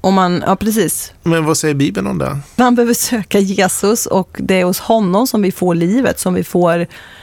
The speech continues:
Speaker 1: friden.
Speaker 2: Någon kom ju fram till Jesus och sa, "Gode mästare", han sa, "Varför kallar du mig god? Ingen är god utan Gud."
Speaker 1: Nej.
Speaker 2: Alltså sa han att ingen människa är god utan bara Gud.
Speaker 1: Mm.
Speaker 2: Och när Gud flyttar in i oss, då får vi del av hans godhet.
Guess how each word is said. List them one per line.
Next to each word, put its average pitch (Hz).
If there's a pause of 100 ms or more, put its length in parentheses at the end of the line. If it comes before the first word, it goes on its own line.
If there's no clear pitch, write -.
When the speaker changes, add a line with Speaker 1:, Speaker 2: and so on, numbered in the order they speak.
(200)
Speaker 1:
friden. 175 (380)
Speaker 2:
Någon 147
kom 147
ju 143
fram 139
till 143
Jesus 143 (260)
och 143
sa, 131
"Gode 143
mästare", 135
han 135
sa, 131 (120)
"Varför 139
kallar 135
du 131
mig 131
god? 147 (280)
Ingen 151
är 185
god 143
utan 139
Gud." 139 (600)
Speaker 1:
Nej. 180
Speaker 2:
Alltså -
sa 202
han 143
att 143
ingen 143
människa 170
är 135
god 120
utan 123
bara 123
Gud. 131 (200)
Speaker 1:
Mm. 180
Speaker 2:
Och 143
när 139
Gud 139
flyttar 143
in 196
i 143
oss, - (540)
då 160
får 156
vi 151
del 147
av 147
hans 135
godhet. 135